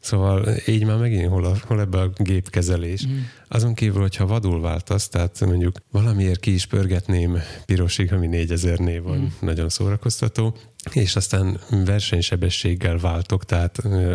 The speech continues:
Speaker 1: azonnal lelépek a kuplungról, amint áthúztam a következő sebességi fokozatba, akkor pedig szép hosszan csúsztatja a kuplungot.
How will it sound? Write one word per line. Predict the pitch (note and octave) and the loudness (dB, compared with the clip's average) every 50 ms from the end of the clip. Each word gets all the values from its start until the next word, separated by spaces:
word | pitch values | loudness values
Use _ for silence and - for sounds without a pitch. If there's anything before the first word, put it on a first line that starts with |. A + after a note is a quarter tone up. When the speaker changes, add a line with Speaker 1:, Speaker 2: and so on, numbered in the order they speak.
| - - | 0 0
Speaker 1:
azonnal | A2 G2 F#2+ F#2+ F2+ F2+ F2+ F2+ | 0 0 2 2 2 2 0 2
lelépek | F2 F2+ F2+ F2 E2+ - - G2 - | 0 0 0 0 -2 -2 -2 -4 -4
a | F#2+ | -4
kuplungról, | - - G#2 - - G2+ G2 F#2+ F#2 F#2 F#2 F2+ F#2 | -2 -2 -2 0 0 0 2 2 2 2 2 2 2
amint | F#2 F#2 F#2+ F2+ E2+ E2+ F2 F2+ - - | 0 0 0 0 0 -2 -2 -4 -6 -4
áthúztam | - F#2+ F#2+ F#2 - G2+ G2 - - G2+ F#2 | -2 0 0 0 0 0 -2 0 0 0 -2
a | F2+ E2+ | -2 0
következő | - G2+ F#2 F#2 - F#2+ F#2 | 0 -2 -2 0 0 0 0
sebességi | F#2 - G#2 F#2+ F#2+ - - F#2+ F#2 | 0 0 0 0 0 0 0 -2 -2
fokozatba, | F#2+ - G#2 G2+ A#2 G2+ G2 F#2+ G2 G2+ G#2 A2+ A2+ | 0 -2 -4 -2 0 0 0 0 -2 0 -2 -2 -2
akkor | - A2 - - G#2 | -2 -2 -2 0 0
pedig | G2+ F#2+ F#2+ F#2 | 0 0 0 0
szép | - - A2 G2+ - | 0 0 -2 -2 0
hosszan | - F#2+ - - F2 | -2 -2 -2 -2 -2
csúsztatja | E2+ - F#2 F#2 - - F#2+ F#2 - F#2 | -2 0 -2 -2 0 -2 -2 0 0 -2
a | F2+ | -2
kuplungot. | F2 F#2+ F#2 - - F#2+ F2+ F2+ F#2 F#2+ G2+ | 0 -2 -4 -2 -2 -2 -2 -2 -4 -6 -8